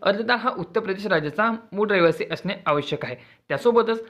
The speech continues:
आपल्या महाराष्ट्रामध्ये निवडणूक झाल्यानंतर सुद्धा ही योजना सुरू करण्यात येणार आहे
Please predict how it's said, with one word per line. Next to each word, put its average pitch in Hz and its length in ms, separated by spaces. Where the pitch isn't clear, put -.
आपल्या 208 200
महाराष्ट्रामध्ये 220 640
निवडणूक 208 340
झाल्यानंतर 190 400
सुद्धा 190 260
ही 196 80
योजना 170 360
सुरू 196 220
करण्यात 147 300
येणार 139 200
आहे 123 140